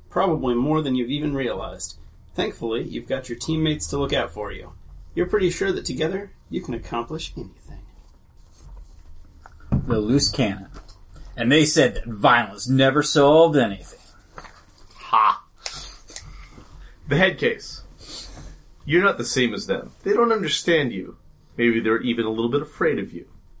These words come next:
Speaker 3: Could be that you're only part human, or a cyborg, or just a little odd. What it means is that you see things differently from them. And that's an advantage.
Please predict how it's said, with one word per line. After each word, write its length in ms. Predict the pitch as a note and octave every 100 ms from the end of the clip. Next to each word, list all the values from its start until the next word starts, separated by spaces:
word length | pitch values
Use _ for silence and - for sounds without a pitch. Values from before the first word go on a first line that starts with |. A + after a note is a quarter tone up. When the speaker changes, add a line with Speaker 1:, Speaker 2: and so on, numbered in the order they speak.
| -
Speaker 3:
Could 140 | F#3+ F#3+
be 100 | F#3
that 120 | D3+
you're 160 | C#3+ C#3
only 160 | C3+
part 360 | A#2+ - B2+ -
human, 440 | B2+ A#2 A#2+ C#3+ -
or 120 | A#2+
a 40 | A2
cyborg, 680 | - A#2 G#2+ G2 G#2+ B2 - - -
or 80 | D#3+
just 200 | E3 E3
a 40 |
little 380 | D#3+ D#3+ D#3 D3 - - - - -
odd. 460 | G2 F2+ - - - - - - - - - -
What 120 | D3+
it 40 |
means 220 | G3+ G#3+
is 140 | D3 B2+
that 100 | B2
you 80 | C3+
see 200 | - D3+
things 340 | D#3+ D3+ D3
differently 420 | A3 A3 - G#2
from 240 | F#2+ - F#2+
them. 220 | D#2+ - - - - -
And 120 | C#3+
that's 160 | D3 C#3
an 80 | G#2
advantage. 640 | F#2+ A#2+ F#2+ - - -